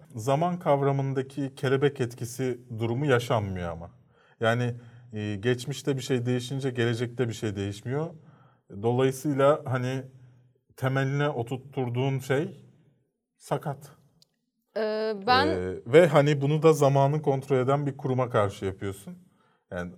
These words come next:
Speaker 1: şak geçiyor olmalısın yani.
Speaker 2: Ben çizgi romanını okudum. Hani
Speaker 1: Evet.
Speaker 2: çizgi roman, e, biz yaptığımız işi ciddi, mantıklı bir yüzeye oturtmuyoruz şeklinde ilerlediği için zaten belki ondan dizide de çok üzerine düşünmemiştir gibi geldi.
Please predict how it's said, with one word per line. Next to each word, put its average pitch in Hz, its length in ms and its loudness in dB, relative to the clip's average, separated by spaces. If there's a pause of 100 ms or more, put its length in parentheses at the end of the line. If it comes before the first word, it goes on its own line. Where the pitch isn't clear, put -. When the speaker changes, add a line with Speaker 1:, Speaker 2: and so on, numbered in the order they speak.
(600)
Speaker 1:
şak - 300 -10
geçiyor 117 320 0
olmalısın 95 500 -6 (120)
yani. 90 240 -8 (1080)
Speaker 2:
Ben 320 180 8
çizgi 285 360 0
romanını 320 500 2
okudum. 285 420 -4 (180)
Hani 226 180 -2
Speaker 1:
Evet. 90 140 2
Speaker 2:
çizgi 226 300 -2
roman, 294 460 2 (280)
e, 202 520 2
biz 233 400 -6 (440)
yaptığımız 254 640 2
işi 247 280 -4
ciddi, 208 460 -6
mantıklı 226 640 -4
bir 240 200 -4 (180)
yüzeye 220 340 6
oturtmuyoruz 220 920 0
şeklinde 202 480 -2
ilerlediği 196 500 0
için 214 260 -4
zaten 180 520 -2
belki 277 340 2
ondan 226 440 0
dizide 190 320 -2
de 196 100 -2
çok 208 180 -8
üzerine 208 360 -4
düşünmemiştir 185 640 -8
gibi 160 260 -10
geldi. 160 400 -2